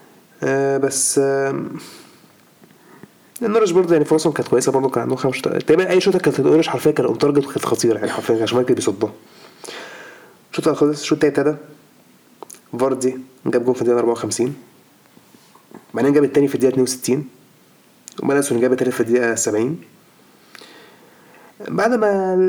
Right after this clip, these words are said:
لسه جابوا الأول، نورwich حس إن هما بدأوا يفقدوا الثقة شوية، وبدأوا، وبعد ما دخل التاني خلاص الماتش راح وان سايد خلاص.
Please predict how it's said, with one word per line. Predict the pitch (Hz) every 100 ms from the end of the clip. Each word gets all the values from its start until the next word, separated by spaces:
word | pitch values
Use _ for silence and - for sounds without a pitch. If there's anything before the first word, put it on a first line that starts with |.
| 180
لسه | 160 196 - 185
جابوا | 165 175
الأول، | 156 156 165 151 147 160
نورwich | 160
حس | 143 -
إن | 143
هما | 143
بدأوا | 139 143 123 120 - - - 151 - - -
يفقدوا | 117 - 135 127
الثقة | 135 135
شوية، | - 120 123
وبدأوا، | 120 120 -
وبعد | - 127
ما | 135
دخل | 127 135
التاني | 131
خلاص | 123 117 123 - 127
الماتش | 120 117 117 - -
راح | 117 - - - 123
وان | 120 117
سايد | 123 117
خلاص. | - 110 120 -